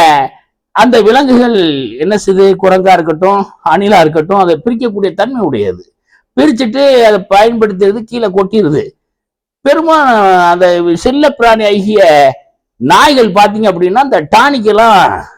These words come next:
போய் அதை உடைச்சு குடிக்குதுங்க. அது ஒரு குறிப்பிட்ட மாறுபாடலாகி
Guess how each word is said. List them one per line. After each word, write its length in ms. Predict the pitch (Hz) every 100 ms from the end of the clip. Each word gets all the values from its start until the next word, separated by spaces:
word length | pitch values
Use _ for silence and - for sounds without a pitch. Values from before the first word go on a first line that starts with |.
| _ _ _ _
போய் 280 | 190 226 208
அதை 260 | 208 180
உடைச்சு 560 | 165 170 202 - 185 202 - _ _ _ -
குடிக்குதுங்க. 480 | 233 202 180 156 196
அது 240 | 180 214
ஒரு 200 | 220 196
குறிப்பிட்ட 680 | - 220 226 185 202 165 - _ _ 180
மாறுபாடலாகி 1000 | 202 220 190 180 170 160 165 220 185